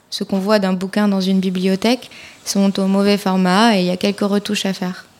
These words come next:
Les éditions Bouyaka travaillent avec une imprimerie étrangère.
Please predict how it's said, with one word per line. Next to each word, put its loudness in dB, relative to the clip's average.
Les 0
éditions 0
Bouyaka 2
travaillent -2
avec -2
une 0
imprimerie 0
étrangère. -4